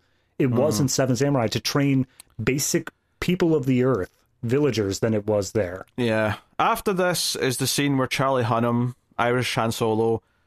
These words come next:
Speaker 2: comes
Speaker 1: Yeah.
Speaker 2: up and says, "Hey, by the way, I think I might actually give up this life of being a scoundrel and join you and be your, your seventh." <laughs> And she's like,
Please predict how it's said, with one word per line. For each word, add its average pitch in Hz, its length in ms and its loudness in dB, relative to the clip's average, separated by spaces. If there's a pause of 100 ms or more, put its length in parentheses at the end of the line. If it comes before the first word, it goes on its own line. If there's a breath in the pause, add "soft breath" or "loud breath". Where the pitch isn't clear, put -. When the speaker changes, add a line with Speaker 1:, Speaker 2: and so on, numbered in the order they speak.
(260)
Speaker 2:
comes 117 220 0
Speaker 1:
Yeah. 139 60 2
Speaker 2:
up 131 100 -4
and 131 100 0
says, 117 280 0
"Hey, 139 160 0
by 147 220 0
the 120 120 2
way, 107 180 2
I 123 40 0
think 240 260 -2
I 170 80 0
might 127 220 0
actually 110 300 -2
give 110 180 0
up 117 80 -2
this 110 200 -2
life 107 240 0
of 104 100 -10
being 107 180 0
a 95 120 0
scoundrel 101 640 0
and 98 480 0 (140)
join 110 360 0
you 110 160 2
and 104 140 0
be 104 200 0
your, 101 260 2
your 98 140 -2
seventh." 95 600 -4
<laughs> 180 560 -6
And 123 380 0 (180 loud breath)
she's 117 280 -2
like, - 260 -4